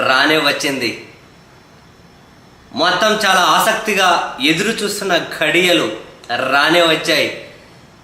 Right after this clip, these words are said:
ఎనిమిది గంటలకు పోస్టల్ బ్యాలెట్ లెక్కింపుతో ప్రారంభమయ్యే ఓట్ల కౌంటింగ్ అనేది ప్రతి నిమిషం నిమిషానికి definitely ఎవరి వైపు స్వింగ్ అన్నదైతే ఖచ్చితంగా కనిపిస్తది.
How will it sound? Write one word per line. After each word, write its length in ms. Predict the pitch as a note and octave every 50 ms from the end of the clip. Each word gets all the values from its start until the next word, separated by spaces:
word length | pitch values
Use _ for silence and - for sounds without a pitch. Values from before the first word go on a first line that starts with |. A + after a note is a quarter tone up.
| - G#2
ఎనిమిది 400 | C3+ D3+ E3 E3+ E3+ E3 E3+ E3
గంటలకు 640 | E3 E3+ E3 F3+ G3 G3 G3 G3 G3 F#3+ F#3 F#3 - - - - - - -
పోస్టల్ 380 | F3+ G3 F#3+ - - G3+ F#3+ F3+
బ్యాలెట్ 500 | D#3+ D#3+ F3 F3 F3 F3+ F3 F3+ F3+ D#3
లెక్కింపుతో 800 | D3+ D#3+ D3+ - F#3 F3 D#3+ F3 E3+ E3+ F3 E3 E3 E3+ - - - - - - - - -
ప్రారంభమయ్యే 1080 | D#3+ D#3 D#3 D#3+ E3+ F3 F3 E3+ E3 D#3+ D#3+ D#3+ D#3 D#3 D#3 D#3 D3 D#3 - - - - - - - - - - - - A2
ఓట్ల 360 | A#2+ C#3 D#3 E3+ E3+ E3 E3
కౌంటింగ్ 520 | D#3 - - D#3 D#3+ E3+ D#3+ F3+ F3+ E3+ E3+
అనేది 500 | D#3+ E3 E3 E3 D#3+ D#3 C3+ - - - - - - - - - - - - - - - - - - - - - - - - - - - G#3
ప్రతి 220 | G#3 G#3 G#3 G#3
నిమిషం 300 | G3+ G3+ G#3 G3+ G#3+ G#3
నిమిషానికి 840 | G3 G3 G3 G3 - A3 G#3+ G#3 G#3 G3+ G#3 G#3 G3 G3+ - - - - - - - - - C#3 D3 D#3
definitely 520 | F#3 F3+ F3+ F3+ G3+ G3+ G3 F#3+ F#3+ F#3+
ఎవరి 380 | F#3 E3 D#3+ D#3+ D#3+ F3 F3+ F#3
వైపు 320 | F3+ F#3+ F#3 F3 - F3+
స్వింగ్ 360 | E3+ - - - F3 F3+ F3 F3
అన్నదైతే 500 | E3 D#3+ D#3+ D#3+ D#3+ D#3 D#3+ D#3 D3+ -
ఖచ్చితంగా 400 | E3 D#3+ D#3+ E3 D#3+ E3 E3 E3
కనిపిస్తది. 720 | D#3+ D#3+ D3+ D3 C#3+ D#3 D3 - - D#3 C3+ C#3 B2+ -